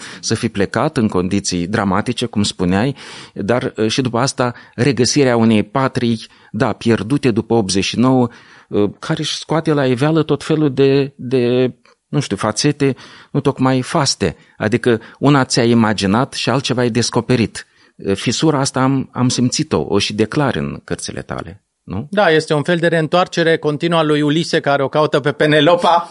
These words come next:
Speaker 2: <laughs> sperând că l-așteaptă,
Speaker 1: Da.
Speaker 2: dar care nu așteaptă. De, îmi amintesc de cartea mea, Maserul Orb, în care roul principal, cu toate că are succes în vest, își dă seama că a devenit nefericit.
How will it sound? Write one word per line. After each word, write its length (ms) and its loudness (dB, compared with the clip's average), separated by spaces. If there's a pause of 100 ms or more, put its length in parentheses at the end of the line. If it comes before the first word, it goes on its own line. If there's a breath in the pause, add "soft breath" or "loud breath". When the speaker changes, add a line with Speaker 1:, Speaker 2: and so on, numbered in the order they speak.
Speaker 2:
<laughs> 140 -18
sperând 500 0
că 220 -6
l-așteaptă, 880 2 (360 loud breath)
Speaker 1:
Da. 100 -2
Speaker 2:
dar 220 2
care 260 2
nu 140 4
așteaptă. 440 0
De, 240 -4 (240)
îmi 260 -4
amintesc 360 0
de 80 2
cartea 340 0
mea, 120 2
Maserul 480 0
Orb, 220 2
în 100 0
care 260 2
roul 220 2
principal, 640 -2 (420 loud breath)
cu 80 -20
toate 260 2
că 100 -2
are 160 2
succes 440 -2
în 140 0
vest, 280 0
își 120 0
dă 100 0
seama 320 0
că 140 -2
a 60 2
devenit 340 0
nefericit. 720 -6